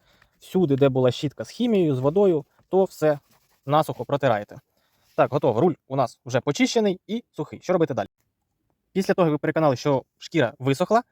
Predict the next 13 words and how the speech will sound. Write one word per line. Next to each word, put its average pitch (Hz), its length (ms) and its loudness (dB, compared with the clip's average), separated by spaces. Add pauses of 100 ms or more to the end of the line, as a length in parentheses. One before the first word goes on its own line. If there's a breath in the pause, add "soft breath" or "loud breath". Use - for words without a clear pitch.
(140)
берете 156 340 4
Laser 147 320 -2
Star, 214 120 -2
берете 147 360 0
якийсь 127 360 -10
аплікатор, 151 580 0
наносите 151 520 0
зовсім 143 360 -2
трішечки 131 480 -8
Laser 127 320 0
Star 123 180 0
на 127 160 0
аплікатор 120 520 -6